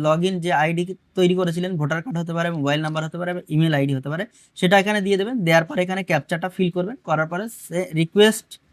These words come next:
ওটিপি, এই রিকোয়েস্ট ওটিপিতে ক্লিক করলেই আপনার ফোনে একটা ওটিপি চলে যাবে, সেই ওটিপিটা সাবমিট করলেই আপনার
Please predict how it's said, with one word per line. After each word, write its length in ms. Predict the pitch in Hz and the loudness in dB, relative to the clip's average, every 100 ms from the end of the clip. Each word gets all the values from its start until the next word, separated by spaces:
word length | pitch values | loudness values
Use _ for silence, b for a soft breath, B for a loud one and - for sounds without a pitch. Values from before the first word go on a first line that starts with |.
| _ | _
ওটিপি, 400 | 190 185 196 - 120 _ B B B B B _ - | 6 8 8 6 -4 _ B B B B B _ 2
এই 140 | 175 | 6
রিকোয়েস্ট 460 | 185 233 254 254 247 | 6 6 4 4 2
ওটিপিতে 380 | 220 208 214 220 | 0 0 -4 -4
ক্লিক 240 | 208 196 | -4 -2
করলেই 200 | 202 220 | -2 0
আপনার 280 | 214 175 180 | 0 0 -2
ফোনে 260 | - 175 180 | -2 -2 -2
একটা 200 | 175 185 | -2 -2
ওটিপি 340 | 156 175 175 | -2 -4 -4
চলে 220 | 180 175 | -4 -4
যাবে, 220 | 170 180 | -4 -6
সেই 180 | 226 190 | 0 2
ওটিপিটা 380 | 165 147 165 180 | 2 2 -4 -4
সাবমিট 360 | 175 143 151 - | -2 0 0 -4
করলেই 280 | 160 185 | -4 -2
আপনার 300 | 180 147 175 | -2 -2 -2